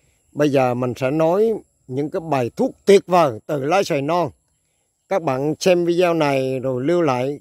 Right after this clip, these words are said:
đến khi cần nha các bạn. Đây các bạn,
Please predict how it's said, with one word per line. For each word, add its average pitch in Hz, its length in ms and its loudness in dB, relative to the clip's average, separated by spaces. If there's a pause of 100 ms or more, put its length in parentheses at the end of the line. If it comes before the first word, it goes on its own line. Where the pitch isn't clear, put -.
đến 180 180 -4
khi 185 160 2
cần 131 280 -2
nha 151 100 -2
các 170 100 -4
bạn. 143 220 0 (2000)
Đây 160 160 4
các 175 100 2
bạn, 143 240 0